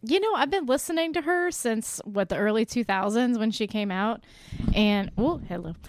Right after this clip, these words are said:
Um, <laughs> and I'm always, like, if I'm cleaning or cooking, doing dishes, like, doing something, it's just fun, fun to listen, listen to, fun stuff. And I'm like, "Who doesn't like that?" And, uh,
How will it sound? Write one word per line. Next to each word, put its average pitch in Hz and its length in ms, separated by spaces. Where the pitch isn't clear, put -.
Um, 220 400
<laughs> - 460
and 233 340
I'm 208 200
always, 247 580
like, 202 260
if 196 120
I'm 175 140
cleaning 277 680
or 180 600
cooking, 269 800
doing 190 260
dishes, 233 420
like, 202 220
doing 247 280
something, 208 540
it's - 280
just 190 440
fun, 196 600
fun 240 220
to 226 60
listen, 202 400
listen 190 360
to, 175 360
fun 185 280
stuff. 175 580
And 180 420
I'm 208 140
like, 180 160
"Who 247 120
doesn't 370 280
like 330 200
that?" 233 340
And, 185 220
uh, - 140